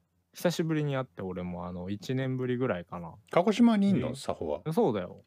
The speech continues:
Speaker 2: あ。
Speaker 1: お医者さんしてますからね。
Speaker 2: へえ。
Speaker 1: ええ。
Speaker 2: あらまあ。
Speaker 1: 麻酔、麻酔外科？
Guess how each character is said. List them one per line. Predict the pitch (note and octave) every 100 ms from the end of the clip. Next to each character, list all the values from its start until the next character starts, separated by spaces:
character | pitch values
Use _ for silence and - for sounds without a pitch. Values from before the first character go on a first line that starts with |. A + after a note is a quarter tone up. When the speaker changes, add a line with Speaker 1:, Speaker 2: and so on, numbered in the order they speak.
| -
Speaker 2:
あ。 |
Speaker 1:
お | D3
医 |
者 | E3 D#3+
さ | D#3+
ん | D3
し |
て | -
ま | C3 C3
す | -
か | -
ら | D3
ね。 |
Speaker 2:
へ | D3+ D3 C#3+ C#3 C3+ C3
え。 | A#2+ - _ _ _ _ G2
Speaker 1:
え | F2 E2+
え。 | _ _ _ _ _ -
Speaker 2:
あ | F#2
ら | D#2+
ま | C2+ - -
あ。 | A2
Speaker 1:
麻 | A2 - C#3
酔、 | D3+ C#3+
麻 | A#2 A#2
酔 | - E3+ E3
外 | D3 D#3
科？ | - -